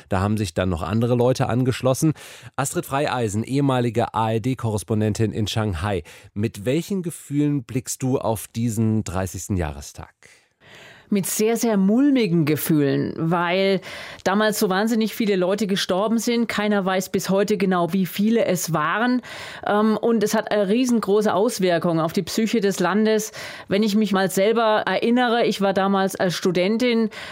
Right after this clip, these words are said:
Speaker 2: nicht vor Ort, aber es war meine erste Demo, die ich selber mitgemacht hatte damals. Und, ähm, drei Jahre danach habe ich in China studiert. Man hat noch gespürt, wie wahnsinnig angespannt alles ist, dass sich die Leute irgendwie nicht so richtig wohlfühlen.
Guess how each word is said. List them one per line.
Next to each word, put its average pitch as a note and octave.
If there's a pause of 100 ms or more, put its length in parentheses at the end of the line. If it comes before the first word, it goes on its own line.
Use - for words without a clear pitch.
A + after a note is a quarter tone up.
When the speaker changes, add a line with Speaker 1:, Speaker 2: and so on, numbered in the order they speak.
(120)
Speaker 2:
nicht F#3+
vor -
Ort, C4
aber G3+
es F#3
war G3
meine G3
erste A3
Demo, A3
die G3+
ich F#3
selber G3
mitgemacht F#3+
hatte F3+
damals. F#3
Und, F#3+
ähm, F#3+ (420)
drei F#3
Jahre G#3+
danach G3
habe G3+
ich -
in F#3+
China G#3
studiert. G#3+
Man F3+
hat A3
noch A#3
gespürt, A3+
wie F#3
wahnsinnig G#3+
angespannt G#3
alles G#3
ist, G#3
dass G#3
sich G#3+
die A3+
Leute G3
irgendwie G#3
nicht A3
so A3+
richtig A3
wohlfühlen. G#3+